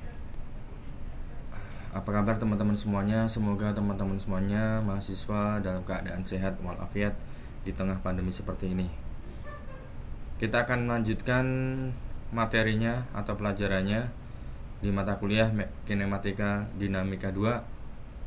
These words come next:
Kita sudah masuk ke bab tiga. Kita akan bahas soal-soal yang ada di bab tiga buku Dinamika Mekanika Teknik jilid satu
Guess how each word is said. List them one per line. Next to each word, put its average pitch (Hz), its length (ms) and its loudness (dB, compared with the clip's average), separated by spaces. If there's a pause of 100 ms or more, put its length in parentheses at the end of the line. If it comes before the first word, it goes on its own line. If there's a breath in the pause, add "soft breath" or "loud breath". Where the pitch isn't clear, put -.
(1600)
Kita 110 480 4
sudah 101 240 2
masuk 101 400 2
ke - 80 0
bab 98 320 2
tiga. 107 480 2 (480)
Kita 101 240 0
akan 101 240 2
bahas 101 320 4
soal-soal 98 480 0
yang 98 160 0
ada 95 160 0
di 92 80 0
bab 90 160 -2
tiga 98 400 -2
buku 113 640 0 (420 loud breath)
Dinamika 101 960 2 (160)
Mekanika 95 560 0
Teknik 107 400 0 (1600 loud breath)
jilid 104 320 4
satu 107 640 0